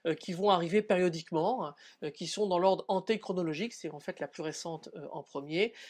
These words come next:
Et puis vous avez ici un certain nombre d'informations, euh,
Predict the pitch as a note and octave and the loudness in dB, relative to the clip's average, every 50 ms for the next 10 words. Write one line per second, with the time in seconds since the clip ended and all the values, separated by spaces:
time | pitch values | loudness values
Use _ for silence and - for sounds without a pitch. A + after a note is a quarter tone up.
0 | - - E3+ E3+ - B3+ A#3+ B3 A3+ A3+ A3+ G#3+ B3+ B3 A3 F#3+ - - - A3+ | -6 -4 -2 2 4 4 4 6 8 8 8 8 8 4 2 2 -2 -2 0 2
1 | A#3+ C#4 D4 - - - - _ - F#3 E3+ - A#3 A3+ B3 B3+ A3 G#3+ G#3 - | 2 2 2 0 -6 -20 -10 _ -2 -2 0 0 0 2 2 4 4 4 2 2
2 | - G#3+ G3+ F#3 F3 - - G3 F#3+ G3 G#3+ B3 B3 F#3+ | 2 0 0 0 0 0 2 4 4 6 6 6 6 4